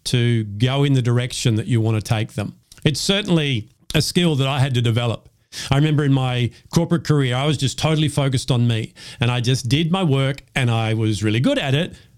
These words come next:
But the relationships that I were building along the way weren't actually healthy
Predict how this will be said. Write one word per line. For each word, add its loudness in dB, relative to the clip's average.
But -4
the -2
relationships 0
that 0
I 0
were 0
building 2
along 0
the 0
way 0
weren't 2
actually 0
healthy -2